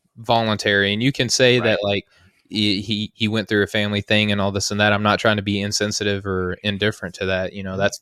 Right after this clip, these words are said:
Speaker 1: fine, but that's also not other players' fault either. You know what I mean?
Speaker 2: Right.
Speaker 1: So, like,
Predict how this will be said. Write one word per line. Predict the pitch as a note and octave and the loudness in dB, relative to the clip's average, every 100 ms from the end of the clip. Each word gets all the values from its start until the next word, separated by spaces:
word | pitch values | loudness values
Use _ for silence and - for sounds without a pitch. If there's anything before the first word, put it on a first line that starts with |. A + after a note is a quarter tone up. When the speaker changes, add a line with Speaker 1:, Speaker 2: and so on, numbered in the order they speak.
| G#2 | 0
Speaker 1:
fine, | G2+ | 2
but | G2+ G2+ | 0 2
that's | G2 G#2 | 2 6
also | G2 G#2 G#2+ G2 F#2 _ _ _ | 4 4 0 0 -2 _ _ _
not | G2+ G2 G2 - | -2 2 2 2
other | G2 F#2+ | 0 2
players' | F2 - G2 F2 E2+ | 0 2 2 2 0
fault | - F#2 E2 | 2 2 2
either. | - G2 F2 E2+ F2+ - | 0 0 2 -2 -4 -4
You | G2 | -2
know | F#2 | 0
what | F#2 | 0
I | F#2 | -2
mean? | F#2+ F#2+ | -2 -4
Speaker 2:
Right. | F#2+ | -4
Speaker 1:
So, | - F#2 | -2 0
like, | F#2 F#2 - | 0 -2 -4